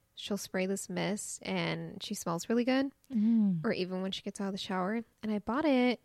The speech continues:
Speaker 1: and it does smell really good. So I feel like I've just been incorporating, like, new products
Speaker 2: Mm-hmm.
Speaker 1: after I get out of the shower or, like, in the shower.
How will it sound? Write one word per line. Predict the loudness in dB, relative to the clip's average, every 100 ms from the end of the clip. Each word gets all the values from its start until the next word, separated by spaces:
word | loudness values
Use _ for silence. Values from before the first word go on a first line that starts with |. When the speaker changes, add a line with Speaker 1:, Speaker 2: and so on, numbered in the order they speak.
| -18 _ _
Speaker 1:
and | -6
it | -4
does | -4
smell | -4 -4 -2
really | -2 -2
good. | -2 -2 0 -2 -6 _
So | -12 -4 0 2 0 -2 -6 _ _ _ _ -6
I | -2 0 0 -2 -4 _ _ _ -6
feel | -4
like | -4 -4
I've | -6
just | -8 -6
been | -6 -6
incorporating, | -10 -8 -8 -6 -4 -2 -2
like, | -4 -6 _
new | -10 -6 -8
products | -2 0 2 2 0 -2 -14 -8 -4
Speaker 2:
Mm-hmm. | -4 -4 -6 -6
Speaker 1:
after | -6 -4 -2 0 0 -2
I | -2
get | -2 0
out | 0
of |
the | 0
shower | -2 2 2 2 0
or, |
like, | -2 -2
in | -2
the | -2
shower. | 0 0 2 0